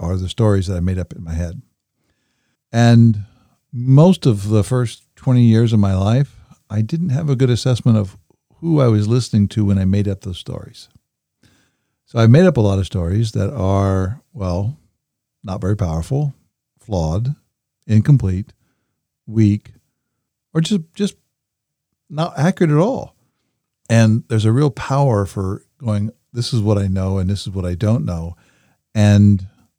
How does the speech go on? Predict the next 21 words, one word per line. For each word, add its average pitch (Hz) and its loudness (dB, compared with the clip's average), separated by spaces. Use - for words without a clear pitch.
being 110 0
open 113 2
to 104 -2
discovering 95 -2
things 101 0
you 98 -4
thought 110 -4
you 135 2
knew 147 0
that - -14
you 110 -2
don't 101 -2
know. 73 -14
And 107 4
to 104 2
go, 107 2
and 113 2
there's 123 4
a 127 2
lot 117 2
of 120 -2